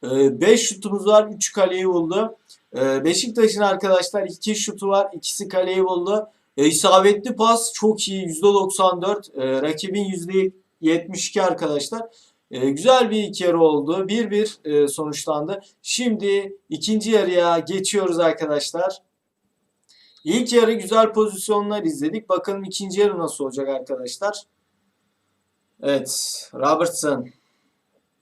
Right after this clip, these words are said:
Topla oynayan taraf bizdik. İkinci yarı da öyle olacaktır umarım. De Bruyne. Alberto.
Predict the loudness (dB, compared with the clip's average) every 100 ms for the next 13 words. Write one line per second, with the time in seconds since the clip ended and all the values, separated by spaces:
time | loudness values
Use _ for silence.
0 | _ _ _ _ -4 -4 -2 2 4 4
1 | 2 0 0 -2 0 2 2 0 -8 -10
2 | -10 -10 -10 -14 _ _ _ _ _ _
3 | _ _ _ _ _ _ _ _ _ _
4 | _ -12 -8 -6 0 0 2 0 0 0
5 | -2 -2 -6 -8 -12 -10 -8 -8 -12 _
6 | _ _ _ _ _ _ _ _ _ -8
7 | -6 -2 -2 -4 -6 -8 -14 _ _ _
8 | _ _ _ _ _ _ _ -10 -6 -2
9 | -2 -2 -4 -4 -6